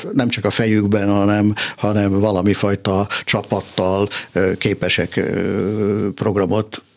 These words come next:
mondjuk végrehajtani, ö, kétezer-huszonkettő májusától. Azt hiszem, hogy ez,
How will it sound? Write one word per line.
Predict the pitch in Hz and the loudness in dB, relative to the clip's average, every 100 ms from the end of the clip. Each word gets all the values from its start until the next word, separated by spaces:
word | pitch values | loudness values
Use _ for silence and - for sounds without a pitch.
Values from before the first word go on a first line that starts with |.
| - | -2
mondjuk | 107 104 110 | 2 2 2
végrehajtani, | 110 90 87 90 - 95 95 95 - - - - | 2 2 2 0 0 0 -2 -4 -18 -20 -18 -4
ö, | 98 92 92 95 92 - | 0 2 2 2 0 0
kétezer-huszonkettő | 101 - 90 92 95 - 92 92 101 - 120 | -2 0 0 0 0 0 -2 -2 -2 2 2
májusától. | 139 113 110 - 98 - - 135 - - - - - - | 4 0 0 0 -2 -4 -4 -4 -6 -8 -6 -8 -12 -4
Azt | 110 120 - | -2 0 2
hiszem, | 139 147 147 135 | 2 2 2 4
hogy | 139 135 | 4 2
ez, | 139 131 123 | 2 2 0